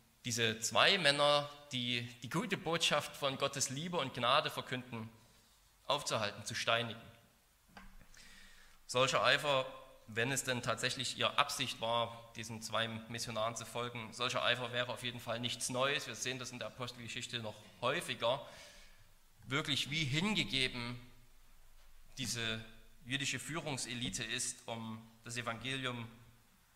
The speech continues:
zu unterdrücken. Das ist eine wichtige Lehre für uns, dass das Böse nicht schläft. Vielleicht schlafen wir Christen manchmal mehr als das Böse. Und vielleicht haben die Feinde des Christentums manchmal mehr Eifer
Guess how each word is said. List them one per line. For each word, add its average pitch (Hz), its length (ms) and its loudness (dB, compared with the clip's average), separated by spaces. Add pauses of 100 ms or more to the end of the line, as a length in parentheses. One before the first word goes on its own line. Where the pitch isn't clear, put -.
(1500)
zu - 100 -4
unterdrücken. 127 480 -6 (1300)
Das 120 160 -4
ist 139 80 -2
eine 127 180 2
wichtige 135 240 -4
Lehre 123 300 -2
für 123 100 -8
uns, 110 240 -4
dass - 160 -8
das 107 140 -8
Böse 120 300 -4
nicht 117 200 -6
schläft. 120 380 0
Vielleicht 113 280 0 (460)
schlafen 123 380 2
wir 113 60 -2
Christen - 280 -6
manchmal 117 340 0
mehr 127 200 6
als 120 220 2
das 110 120 -8
Böse. 127 400 -2 (920)
Und - 60 -12
vielleicht 113 200 0
haben 131 200 6
die 123 220 -4 (120)
Feinde 170 400 2
des 127 160 0
Christentums 135 580 -6
manchmal 127 460 0
mehr 135 340 2
Eifer 165 480 0